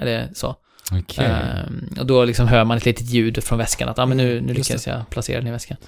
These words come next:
Speaker 2: Snyggt.
Speaker 1: Ehm, och samma sak när man drar ut till exempel ammo, så bara, eh, drar man bakom ryggen, eh, kniper ihop handen på kontrollen och så får man upp en ammo.
Speaker 3: Mm.
Speaker 1: Ehm, och så
Speaker 3: Och
Speaker 1: då
Speaker 3: sen
Speaker 1: sätt-,
Speaker 3: s-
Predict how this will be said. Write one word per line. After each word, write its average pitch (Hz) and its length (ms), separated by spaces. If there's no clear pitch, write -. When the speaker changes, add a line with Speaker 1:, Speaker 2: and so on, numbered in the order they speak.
Speaker 2:
Snyggt. - 380
Speaker 1:
Ehm, 120 640
och 139 100
samma 151 200
sak 147 140
när 143 60
man 139 160
drar 139 260
ut 165 340
till - 120
exempel 123 240
ammo, 131 320
så 139 140
bara, 127 300
eh, 123 600
drar 139 160
man 139 120
bakom 135 160
ryggen, 120 500
eh, 117 440
kniper 139 280
ihop 131 180
handen 113 360
på - 60
kontrollen 113 440
och - 120
så 117 120
får 117 80
man 117 120
upp 123 200
en 117 80
ammo. 110 380
Speaker 3:
Mm. 127 260
Speaker 1:
Ehm, 113 720
och 131 140
så 127 60
Speaker 3:
Och 156 60
Speaker 1:
då 131 60
Speaker 3:
sen - 140
Speaker 1:
sätt-, 143 60
Speaker 3:
s- - 200